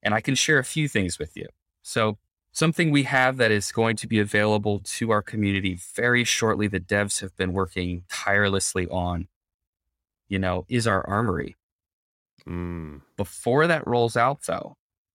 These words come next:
Speaker 1: you've seen the, uh, Dire Forge blade that was given out on occasion up until this point.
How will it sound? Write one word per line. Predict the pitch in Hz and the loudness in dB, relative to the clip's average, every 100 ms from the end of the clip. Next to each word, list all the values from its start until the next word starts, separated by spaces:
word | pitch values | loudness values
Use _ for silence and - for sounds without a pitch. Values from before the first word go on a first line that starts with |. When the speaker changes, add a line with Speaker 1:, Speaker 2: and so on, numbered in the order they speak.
| _ _ _ - | _ _ _ -14
Speaker 1:
you've | - 107 107 | -2 2 2
seen | - - 110 110 107 104 | 0 2 4 6 4 4
the, | 107 101 101 98 - | 4 4 4 2 0
uh, | 98 95 | -2 2
Dire | 104 113 | 4 4
Forge | - 113 104 - | 4 0 0 0
blade | 104 101 | 2 2
that | - - | -2 -4
was | 101 | -4
given | - 98 95 | -2 0 0
out | 95 95 92 _ _ _ _ _ - | 2 2 0 _ _ _ _ _ -14
on | 76 107 | -4 -2
occasion | 104 - 101 98 98 92 92 - | -2 2 2 2 0 -2 -2 -4
up | 98 | -6
until | 92 - | -6 -6
this | 85 - | -6 -6
point. | - 127 95 | -2 -2 -2